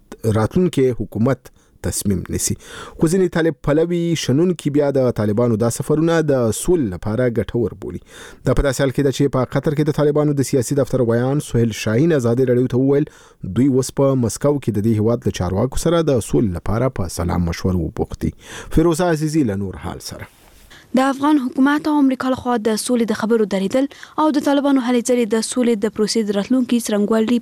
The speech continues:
Speaker 2: په اړه مشورې. خو اوس افغان حکومت مسکو او چین ته د طالبانو د مشرانو سفرونه بې ګټې بولي او وایي، دا سفرونه به د افغانستان د حکومت او د امریکا په وروستي تصمیم هیڅ اغیز ونه کړي.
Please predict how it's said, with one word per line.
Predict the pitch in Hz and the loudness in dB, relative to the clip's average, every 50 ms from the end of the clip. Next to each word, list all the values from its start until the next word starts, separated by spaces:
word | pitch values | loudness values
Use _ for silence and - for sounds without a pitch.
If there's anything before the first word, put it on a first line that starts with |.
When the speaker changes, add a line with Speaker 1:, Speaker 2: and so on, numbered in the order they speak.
| - | 0
Speaker 2:
په | 233 240 | 0 0
اړه | 240 240 - 233 214 | 0 -2 -2 -2 -2
مشورې. | 220 - - - 196 185 196 185 - _ _ _ - - - | -2 -4 -6 -6 -4 -2 -2 -2 -4 _ _ _ -20 -6 0
خو | - 320 330 | 2 2 2
اوس | 330 311 - - | 2 0 -2 -4
افغان | 269 254 - 277 277 247 | -6 -4 0 0 0 0
حکومت | 240 - - 247 247 254 254 254 - - 247 240 | 0 -2 0 2 2 2 0 -2 -2 0 0 0
مسکو | 240 233 - - - 262 262 262 - | 0 0 -2 -2 0 0 0 0 0
او | 233 226 - - | 0 -2 0 0
چین | 285 269 262 | 0 2 2
ته | 277 - - - - - - - | 0 -4 -6 -12 -20 -6 -2 -2
د | 269 | 0
طالبانو | 262 277 269 269 247 269 277 277 277 254 | 0 0 0 0 2 2 2 2 2 2
د | 240 233 | 2 2
مشرانو | 226 - - 254 247 254 247 233 | 0 0 0 2 2 2 2 2
سفرونه | - 214 - 214 220 233 240 240 | -2 -4 -2 0 0 2 2 2
بې | 233 196 190 214 214 233 | 2 2 2 0 2 0
ګټې | 262 269 - 247 226 | 0 0 0 0 2
بولي | 269 247 269 262 - - - - - - - | 2 2 2 0 -2 -6 -16 -20 -10 -4 -2
او | 262 269 277 | 0 2 2
وایي، | 277 285 285 285 277 233 269 | 2 2 2 2 2 2 0
دا | 254 247 | 0 0
سفرونه | 247 220 - 220 233 247 262 262 247 | -2 -2 0 0 2 2 4 4 2
به | 254 233 240 | 2 2 0
د | 220 214 | 0 0
افغانستان | 214 226 220 214 214 - 247 240 247 240 214 | 0 -2 -2 -2 0 0 2 2 4 4 2
د | 214 - - | 2 0 -4
حکومت | 208 - 226 226 233 254 254 254 - - | -2 0 2 2 2 2 0 -2 -2 0
او | 226 226 226 202 214 | 2 2 2 2 0
د | 214 - 202 | -2 -2 -2
امریکا | 202 202 208 208 - 254 247 240 - | -2 -2 -2 -2 0 -2 -2 0 0
په | 226 220 | 0 0
وروستي | 202 196 202 - - _ - 285 285 - - _ _ - - | 0 0 -4 -6 -4 _ 0 2 2 0 -2 _ _ -4 -2
تصمیم | 226 - - 240 247 254 247 240 - | 0 2 2 4 4 4 2 0 0
هیڅ | - 247 247 247 - - - 226 | 0 0 0 -2 -4 -6 -6 -2
اغیز | - 240 240 226 - - | 0 0 -2 0 0 0
ونه | 233 254 262 254 254 - - | 2 4 4 2 2 0 -4
کړي. | 180 196 | -4 -4